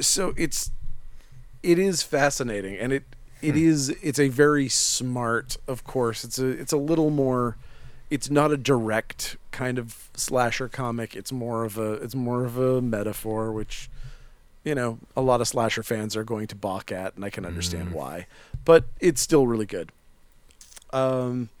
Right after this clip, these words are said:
Speaker 1: got a bunch of Marvel Legends in. I have them up on the site. The, the real standout here is the,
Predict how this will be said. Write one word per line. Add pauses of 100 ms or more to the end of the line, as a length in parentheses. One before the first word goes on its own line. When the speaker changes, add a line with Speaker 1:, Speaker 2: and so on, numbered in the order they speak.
(320)
Speaker 1:
got
a
bunch
of
Marvel
Legends
in. (1080)
I
have
them
up
on
the
site. (100)
The,
the
real
standout
here
is
the,